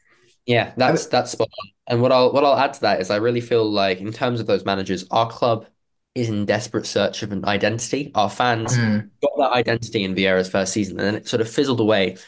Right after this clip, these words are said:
Speaker 1: We lacked it under Roy Hodgson. It failed with Frank de Boer. We didn't really have much of an identity under, um,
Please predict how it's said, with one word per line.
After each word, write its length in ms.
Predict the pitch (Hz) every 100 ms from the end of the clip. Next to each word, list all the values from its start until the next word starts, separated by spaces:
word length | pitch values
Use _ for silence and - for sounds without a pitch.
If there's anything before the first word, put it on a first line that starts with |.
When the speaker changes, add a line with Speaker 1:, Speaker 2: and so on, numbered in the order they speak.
| - _ _ -
Speaker 1:
We 120 | 120
lacked 260 | 131 139 160
it 100 | 123
under 160 | 120
Roy 200 | 113 110
Hodgson. 500 | 110 101 107 98 117 - _ _ _ _
It 240 | - 117 -
failed 560 | - 139 135 120 110
with 280 | 117 107 - -
Frank 280 | - 110 101
de 100 | -
Boer. 240 | 104 98
We 220 | 95 107 120
didn't 180 | 123
really 160 | 120 117
have 240 | 113 117
much 220 | 117 110 120
of 0 |
an 80 |
identity 520 | 107 107 107 110 107 95
under, 520 | 104 101 98 95 - _ _ _ - _ _ _ _ -
um, 600 | 107 95 92 87 98